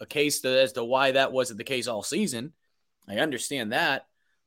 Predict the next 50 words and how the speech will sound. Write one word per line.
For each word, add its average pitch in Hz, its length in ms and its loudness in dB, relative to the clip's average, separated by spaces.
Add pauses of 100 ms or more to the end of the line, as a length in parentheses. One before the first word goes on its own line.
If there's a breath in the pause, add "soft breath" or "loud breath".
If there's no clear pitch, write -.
(960)
But 165 180 10
all 190 220 10
I'm 202 140 6
trying 170 340 2
to 147 60 -2
get 151 220 4
at 135 160 4
is 117 140 -4
no 139 100 -4
one's 185 240 -2
saying 165 240 -4
that 147 140 -10
you 143 80 -6
gotta 143 180 -2
invite 143 320 -2
Sat 139 300 0
over 127 440 0 (300)
for 131 160 0
a 110 40 -4
cup - 200 0
of 139 100 -4
bourbon. 107 440 -2
No 143 100 2
one's 170 220 0
saying 165 180 2
you 156 80 -4
gotta 151 180 0
send 143 220 0
him 156 60 -4
a 147 60 -8
Christmas - 460 -8
card. 107 300 -4 (340 loud breath)
All 190 220 6
I'm 185 120 4
saying 175 440 2
is 131 360 0 (580)
what 160 320 4
he 208 180 0
was 175 200 2
able 160 240 0
to 143 60 -6
do 143 200 0
the 135 60 0
last 131 340 0
two 143 160 -2
weeks 131 340 -2
certainly 165 540 -2
helped 135 260 -2
himself 127 480 0
out 151 240 0